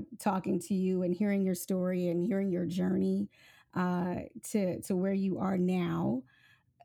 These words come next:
So one thing that we always ask our guests,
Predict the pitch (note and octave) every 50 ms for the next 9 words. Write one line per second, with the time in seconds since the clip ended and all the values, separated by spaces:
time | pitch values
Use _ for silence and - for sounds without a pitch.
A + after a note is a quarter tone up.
0 | - - - - - C4+ B3 A#3+ B3 - - A3+ A#3+ C#4+ E4 F4 F4 - C4+ B3
1 | A3+ A3 G#3+ G3+ G3 G#3+ G#3 - - _ _ _ - G3 G3 G#3 G#3 G3+ G3+ G3
2 | F3+ - - - D3 D3 D#3+ F3+ - - - E3+ E3+ D#3+ - D3+ - - - -
3 | - - -